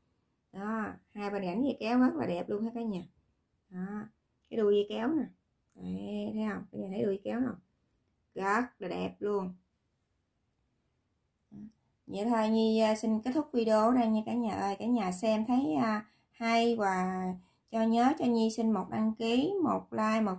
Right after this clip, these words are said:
chia sẻ để Nhi, à, có động lực để Nhi làm thêm nhiều clip hay, giới thiệu cho cả nhà mình nhiều mẫu mới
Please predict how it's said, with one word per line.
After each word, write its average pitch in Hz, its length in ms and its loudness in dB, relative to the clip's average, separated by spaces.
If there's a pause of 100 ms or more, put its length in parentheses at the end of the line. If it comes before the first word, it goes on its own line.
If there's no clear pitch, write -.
chia 220 180 -2
sẻ 208 420 -2 (400)
để 185 140 -2
Nhi, 233 400 4
à, 220 140 4 (100)
có 254 80 0
động 208 260 2
lực 185 160 0 (100)
để 196 100 -6
Nhi 226 240 2
làm 196 240 0
thêm 214 240 0
nhiều 185 240 0
clip 208 320 0
hay, 220 440 0 (360)
giới 247 160 0
thiệu 196 200 2
cho 214 100 -6
cả 214 120 -2
nhà 220 280 2
mình 180 240 2
nhiều 180 160 2
mẫu 180 260 -2
mới 269 560 6